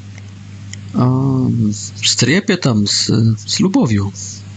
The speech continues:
с честью. Это показывает джентльменскость Бога, джентльменство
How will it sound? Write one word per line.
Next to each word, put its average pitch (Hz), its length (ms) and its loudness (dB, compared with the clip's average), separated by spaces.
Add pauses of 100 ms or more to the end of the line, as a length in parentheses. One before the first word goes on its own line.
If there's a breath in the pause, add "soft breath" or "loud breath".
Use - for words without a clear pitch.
(120)
с - 180 0
честью. 131 480 0 (1000 loud breath)
Это 147 140 0
показывает 170 540 2
джентльменскость 170 920 2
Бога, 123 400 -2 (800)
джентльменство 123 800 2